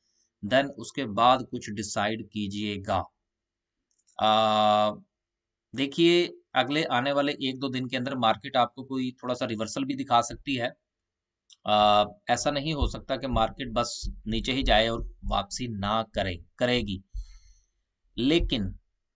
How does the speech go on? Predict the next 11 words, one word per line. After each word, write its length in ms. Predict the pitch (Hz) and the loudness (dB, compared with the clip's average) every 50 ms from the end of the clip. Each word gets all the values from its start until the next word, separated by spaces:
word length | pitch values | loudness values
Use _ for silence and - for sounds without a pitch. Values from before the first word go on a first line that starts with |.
| _ - - | _ -10 -8
सर, 400 | - - - - - - 170 120 | -8 -8 -10 -6 -4 -2 -2 0
अब 380 | - 147 147 151 151 135 - - | 2 2 2 2 0 -2 -2 -2
पता 300 | 143 143 - 165 170 165 | -2 0 2 2 2 2
नहीं 380 | 160 139 123 127 147 147 147 | 2 0 -2 -2 -4 -4 -4
क्यों 600 | - - 147 143 151 151 120 117 120 120 117 - - - - - - - - - - - - - _ _ - | -4 -6 -4 -2 -2 -2 -2 -2 -2 -2 -2 -4 -4 -2 -2 0 0 0 -2 -4 -6 -6 -6 -10 _ _ 0
पाकिस्तान 540 | 120 120 - - 147 - - 151 147 147 | 2 2 0 -2 -4 -2 0 0 0 0
की 140 | 151 - 156 | 0 -2 -2
इकोनॉमी, 760 | 151 - - 107 - 113 110 110 120 123 135 147 156 170 185 - _ _ _ _ _ _ _ _ _ - - - _ _ _ _ _ _ | -2 -4 -6 -8 -4 -2 -2 -2 -2 -2 -2 -2 -2 -4 -6 -8 _ _ _ _ _ _ _ _ _ -20 -20 -20 _ _ _ _ _ _
पाकिस्तान 480 | 117 120 117 - 143 - - 143 139 131 | 2 2 2 2 0 -2 -2 -2 -2 -2
के 100 | 123 135 | -4 -4
हालात, 560 | 123 123 110 101 95 95 101 107 123 127 | -2 -2 0 0 0 0 2 0 0 -2